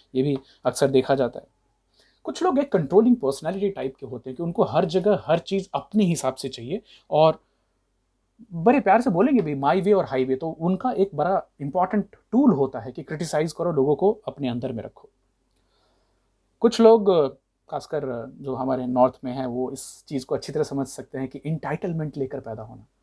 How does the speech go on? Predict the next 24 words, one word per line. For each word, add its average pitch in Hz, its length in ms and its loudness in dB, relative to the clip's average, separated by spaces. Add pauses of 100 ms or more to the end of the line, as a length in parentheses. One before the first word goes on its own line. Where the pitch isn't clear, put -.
(240)
कि 120 80 -18
"तू 135 140 -4
जानता 135 260 0
नहीं 127 120 -2
मेरा 120 120 -2
बाप 117 220 -4
कौन 107 200 -10
है", - 200 -20
तो 143 60 -8
उनको 170 500 0
एक 208 260 2
बड़ा 165 140 -2
ही 196 80 2
नज़रिया 170 380 -2
होता 151 200 -8
है 165 60 -14
कि 165 200 -12 (340)
उनको 170 180 -6
हर 147 140 0
जगह 208 120 0
स्पेशल 180 360 -4
ट्रीटमेंट 160 380 -6
मिलनी 139 220 0
चाहिए, 120 340 -8